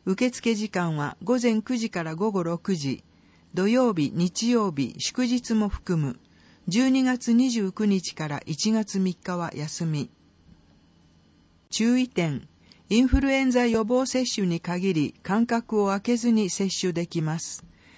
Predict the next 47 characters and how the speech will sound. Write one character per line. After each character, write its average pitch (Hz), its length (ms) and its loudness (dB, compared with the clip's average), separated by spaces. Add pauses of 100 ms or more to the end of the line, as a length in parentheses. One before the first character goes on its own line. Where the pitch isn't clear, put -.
(260)
イ 240 120 4
ン 269 80 4
フ 285 120 -2
ル 277 100 2
エ 269 120 2
ン 262 80 4
ザ 240 140 4
予 220 200 2
防 254 220 0
接 254 200 0
種 226 300 -2
以 262 140 0
外 262 240 2
の 185 160 0
ワ 220 140 -4
ク - 100 -20
チ - 180 -4
ン 208 80 2
接 202 220 -2
種 165 240 -6
は 147 220 -6 (340)
二 175 100 2
週 240 280 0
間 247 300 4
以 254 100 2
上 220 240 0
の 165 180 -2
間 185 260 -4
隔 202 320 -2
を 190 40 2
空 185 140 -2
け 214 140 -2
る 208 100 -4
こ 214 120 -4
と 208 140 -2
が 180 160 0
必 - 320 -6
要 151 240 -4
で 143 160 -8
す。 - 360 -12 (1700)
副 226 320 4
反 262 320 4
応 185 160 4
に 160 220 0
関 190 260 0
す 190 180 -2
る 147 220 -2